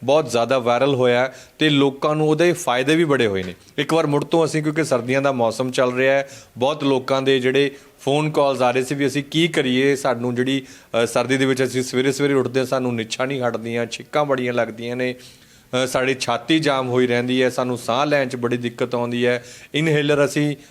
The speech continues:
ਜਿਹੜਾ ਪਹਿਲਾਂ ਦੋ ਟਾਈਮ ਲੈਂਦੇ ਸੀ, ਅਸੀਂ ਹੁਣ ਚਾਰ ਟਾਈਮ ਲੈਣ ਲੱਗ ਗਏ ਹਾਂ, ਜਿਹਦੇ ਵਿੱਚ ਅੱਜ ਅਸੀਂ ਪਹੁੰਚੇ ਹਾਂ। ਇਹ ਬੂਟੀ ਹੈਗੀ ਹੈ ਇੱਕ, ਜਿਹੜੀ ਇਸ ਵੇਲੇ ਵੈਦ ਜੀ ਨੇ ਰੱਖੀ ਹੋਈ ਹੈ, ਬੜੀ ਖਾਸ ਬੂਟੀ ਹੈ। ਉਹਨਾਂ ਦਾ ਕਹਿਣਾ ਹੈ ਕਿ ਇਹ, ਇਹ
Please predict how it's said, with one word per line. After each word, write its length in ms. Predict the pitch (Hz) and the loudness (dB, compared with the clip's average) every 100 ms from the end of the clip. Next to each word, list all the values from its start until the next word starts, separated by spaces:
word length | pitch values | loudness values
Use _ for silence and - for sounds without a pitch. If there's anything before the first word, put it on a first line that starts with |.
| - | -10
ਜਿਹੜਾ 480 | 113 131 147 143 - - - | -2 2 2 0 -6 -10 -2
ਪਹਿਲਾਂ 240 | 139 147 | 2 2
ਦੋ 220 | 123 127 | 2 0
ਟਾਈਮ 280 | 135 147 135 | 2 0 2
ਲੈਂਦੇ 240 | 127 123 | 0 0
ਸੀ, 120 | 123 135 | -2 -4
ਅਸੀਂ 200 | 143 135 | -2 -4
ਹੁਣ 140 | 139 | -4
ਚਾਰ 260 | 123 135 143 | 0 0 2
ਟਾਈਮ 280 | 143 127 | 0 0
ਲੈਣ 180 | 117 101 | 0 0
ਲੱਗ 140 | 98 95 | -2 -2
ਗਏ 140 | 117 | -2
ਹਾਂ, 60 | 127 | 0
ਜਿਹਦੇ 220 | 135 147 | 0 0
ਵਿੱਚ 280 | 151 156 156 - - 139 | -2 -4 -8 -10 -6 -4
ਅੱਜ 100 | 151 | -2
ਅਸੀਂ 160 | 160 | -2
ਪਹੁੰਚੇ 480 | 156 143 151 156 170 | -2 0 0 0 0
ਹਾਂ। 80 | 175 | 0
ਇਹ 160 | 170 170 | 0 -2
ਬੂਟੀ 400 | 127 127 160 127 | -2 -2 0 2
ਹੈਗੀ 260 | 117 131 | 0 2
ਹੈ 40 | 139 | 0
ਇੱਕ, 340 | 127 139 170 - - - 113 | 2 0 -2 -4 -20 -14 -4
ਜਿਹੜੀ 360 | 135 156 165 160 - - - | 0 0 -2 -8 -20 -12 -4
ਇਸ 220 | 131 135 | -2 0
ਵੇਲੇ 360 | 143 139 151 151 | 0 2 2 0
ਵੈਦ 320 | 120 123 127 | 0 -2 -2
ਜੀ 100 | 139 | 0
ਨੇ 120 | 143 | 0
ਰੱਖੀ 260 | 123 - 143 | 0 -2 0
ਹੋਈ 200 | 139 147 | 2 0
ਹੈ, 60 | |
ਬੜੀ 200 | 139 143 | 0 0
ਖਾਸ 380 | 143 120 117 127 | 0 0 0 0
ਬੂਟੀ 420 | 127 127 127 120 | -4 -2 0 0
ਹੈ। 260 | 127 139 139 - - | 2 0 -6 -20 -4
ਉਹਨਾਂ 120 | 143 165 | 0 2
ਦਾ 60 | |
ਕਹਿਣਾ 240 | 147 151 165 | 2 0 0
ਹੈ 80 | |
ਕਿ 180 | 160 170 | -2 0
ਇਹ, 260 | 175 180 175 - - - - | 2 2 -2 -8 -20 -20 -4
ਇਹ 260 | 170 180 | 0 0